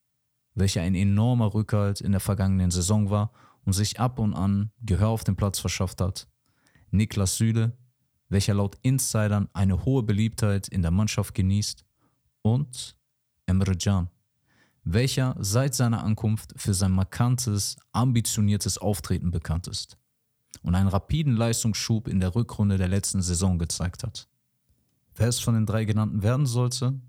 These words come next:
kam heute zum Vorschein. Heute,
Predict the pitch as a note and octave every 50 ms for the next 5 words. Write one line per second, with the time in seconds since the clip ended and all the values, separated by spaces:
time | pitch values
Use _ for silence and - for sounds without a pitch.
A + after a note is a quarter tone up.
0 | _ _ _ - - F#2+ F#2+ F#2 G2+ G#2 G2 - - - - G2+ F2+ - - F#2+
1 | F2 - - E2 D2+ F#2+ - _ _ _ _ _ _ _ _ _ _ _ _ _
2 | _ _ _ _ - - B2+ C3 C3+ C3+ - G2 F2 F#2